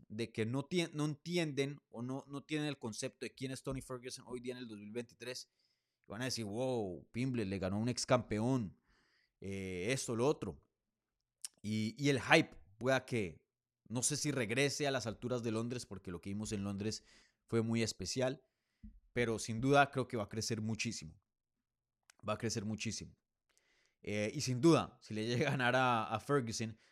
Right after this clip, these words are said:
va a ser la victoria más grande de su carrera. Mucho más grande que cualquier otro, eh, o sea, por mucho. Em, así que veremos, veremos qué pasa en esta pelea, pero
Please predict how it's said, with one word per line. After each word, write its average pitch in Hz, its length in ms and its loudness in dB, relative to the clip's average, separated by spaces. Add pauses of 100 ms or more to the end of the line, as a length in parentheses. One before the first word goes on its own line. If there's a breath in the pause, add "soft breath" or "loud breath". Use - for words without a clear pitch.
(180 soft breath)
va 110 60 2
a 113 40 0
ser 123 340 -2
la 123 160 2
victoria 127 500 2
más 131 340 4
grande 135 360 4
de 123 100 2
su 113 160 -8
carrera. 98 380 -10 (400)
Mucho 123 280 -2
más 107 140 -2
grande 107 320 -4
que - 160 -8
cualquier 92 320 -6
otro, 98 380 -4
eh, 78 180 -8
o - 380 -18
sea, 71 180 -14
por 82 220 -12
mucho. 107 320 -6 (760 soft breath)
Em, 98 760 -2 (180)
así 143 260 -2
que 208 140 6
veremos, 247 460 6
veremos 170 340 0
qué 180 100 0
pasa 160 220 2
en 170 60 -2
esta 165 260 2
pelea, 131 380 4
pero 120 260 0